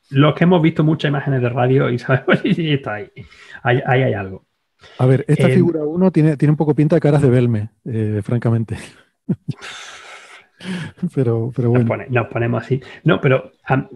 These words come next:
Speaker 2: no sé si podría ser, por ejemplo, un objeto que se, que se mueva y que haya provocado primero uno y después el otro, porque tienen
Speaker 1: Ah.
Speaker 2: esta diferencia de brillo.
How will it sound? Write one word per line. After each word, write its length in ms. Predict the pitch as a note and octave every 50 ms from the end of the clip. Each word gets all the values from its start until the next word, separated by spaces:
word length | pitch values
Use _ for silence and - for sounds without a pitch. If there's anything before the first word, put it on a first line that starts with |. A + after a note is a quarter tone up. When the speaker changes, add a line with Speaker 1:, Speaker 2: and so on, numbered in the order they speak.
| - -
Speaker 2:
no 580 | F#3 D3 C3+ C3+ C3 C#3 C3+ C3+ C3+ C#3 E3 E3+
sé 220 | - - G#3 G#3
si 180 | G#3 - F#3+ F3
podría 380 | - D3 C3+ C3+ C#3+ D3 C#3
ser, 180 | - D#3+ C#3+ -
por 140 | - C#3+ C3
ejemplo, 340 | B2+ C#3 C#3 C3+ B2+ B2+
un 180 | - C3+ C3 C3+
objeto 600 | B2+ - - - C3+ B2+ - B2+ B2 - - _
que 140 | - - C3+
se, 300 | - - B2+ A#2+ - - -
que 120 | - D3 -
se 120 | - C3+
mueva 460 | A#2+ B2 B2 C3+ D3+ C#3+ C3 C3 C3 B2
y 60 | A#2+
que 140 | - - A#2
haya 160 | A#2 A#2+ A#2
provocado 520 | B2+ B2 A#2+ A#2 A#2 A#2 C3+ B2+ A#2 A#2+
primero 340 | A#2 A#2 A#2 A#2 A#2 A#2 A#2
uno 220 | A#2+ A#2+ A#2+ A#2+ A#2+
y 40 |
después 260 | A2+ A2+ - - A#2+ A2
el 80 | A2+
otro, 220 | C#3+ F#3 - A2+ - _ _
porque 280 | - C3 G#2+ - - A2+
tienen 260 | G#2+ - A2 A#2 A#2+
Speaker 1:
Ah. 40 | C3+
Speaker 2:
esta 120 | D3+ C#3
diferencia 460 | B2 A#2 A#2 - A#2+ A#2 A#2 - - A#2
de 80 | A2+
brillo. 340 | A2 C#3 E3 C#3+ A2 A#2 C3